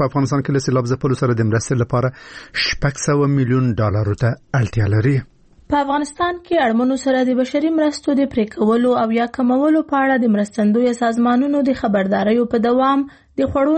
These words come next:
Speaker 2: نړیوال پروګرام دبلیو اف پی تازه ویلي چې په دغه هیواد کې د وروستیو سیلابونو له لسګونه زره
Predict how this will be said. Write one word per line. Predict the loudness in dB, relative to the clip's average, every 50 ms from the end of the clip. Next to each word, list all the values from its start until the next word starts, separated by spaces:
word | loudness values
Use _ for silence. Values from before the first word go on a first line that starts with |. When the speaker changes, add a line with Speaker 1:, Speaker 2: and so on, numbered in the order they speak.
| 0
Speaker 2:
نړیوال | 0 0 0 2 2 2 2 0 -2 -2 -4
پروګرام | -2 -2 0 0 0 2 2 2 2 2
دبلیو | 0 0 -2 -2 -4 -4
اف | -6 -4 -2 0
پی | 0 0 0 0
تازه | 0 0 2 2 0 0 2
ویلي | 2 0 2 2 0 0 0 -2
چې | 0 0 0 0 -2 -6 -14 -20 -20 _ _ -4
په | -2 0
دغه | 0 2 2 2
هیواد | 2 2 2 2 0 -2 -4 -6
کې | -4 -2 0 2 2
د | 2 2
وروستیو | 0 -2 -4 -2 -2 -2 -2 0 0
سیلابونو | -2 0 0 0 0 0 0 2 2 2 2 0
له | 0 0
لسګونه | 0 -2 -2 -4 -4 -2 -2 0 0 0
زره | 0 -2 -2